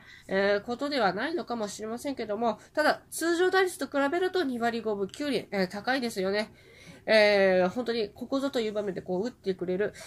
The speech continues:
まあ、クラッチヒッターのようなもんでしょう。はい、ということでね、最後まで皆さんご視聴いただきまして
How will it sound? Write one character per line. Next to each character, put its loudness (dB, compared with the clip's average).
ま 4
あ、 2
ク -4
ラ 2
ッ -4
チ -8
ヒ -10
ッ -14
タ 2
ー 2
の 0
よ 0
う -2
な -2
も -2
ん -4
で -4
し -4
ょ 0
う。 -6
は 0
い、 -4
と -2
い 2
う -2
こ 0
と -2
で 0
ね、 2
最 -2
後 -2
ま 0
で 0
皆 0
さ -2
ん -4
ご -2
視 -10
聴 -2
い -2
た 0
だ -2
き -8
ま -4
し -12
て -4